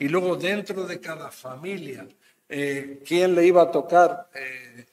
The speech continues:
ofrecer el incienso, esto posiblemente era una vez. ¿Y qué es ofrecer el incienso?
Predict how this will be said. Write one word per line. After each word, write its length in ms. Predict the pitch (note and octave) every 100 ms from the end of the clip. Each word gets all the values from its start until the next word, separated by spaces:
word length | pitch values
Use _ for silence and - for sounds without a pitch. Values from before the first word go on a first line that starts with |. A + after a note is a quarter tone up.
| _ -
ofrecer 560 | C#3+ - C3 B2 E3 F3
el 160 | E3
incienso, 840 | D3+ C#3+ E3 G3 F3+ - D3+ - _ _ _ _ _
esto 220 | - - -
posiblemente 840 | C#3+ - E3+ F3+ E3+ F3 F3 F3+
era 340 | F3 F#3+ F#3+ -
una 260 | F#3 G3 E3
vez. 240 | B3+ - _ _ _ _ _ _ _ -
¿Y 120 | F#3
qué 400 | - B3 C4 B3+
es 180 | B3+ E3
ofrecer 480 | C#3+ D3+ - F3
el 160 | F3+ F3+
incienso? 720 | F3+ D3+ G#3+ A#3 - A#2 -